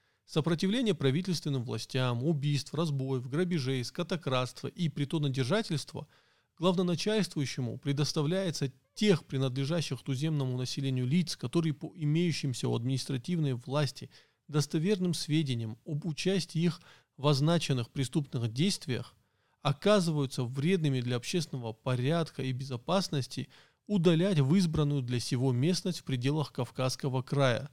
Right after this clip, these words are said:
с воспрещением всякой из нее отлучки в течение определенного срока,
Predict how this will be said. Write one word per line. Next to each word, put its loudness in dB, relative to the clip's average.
с 0
воспрещением 0
всякой -2
из 0
нее 2
отлучки 0
в -4
течение 0
определенного -2
срока, -2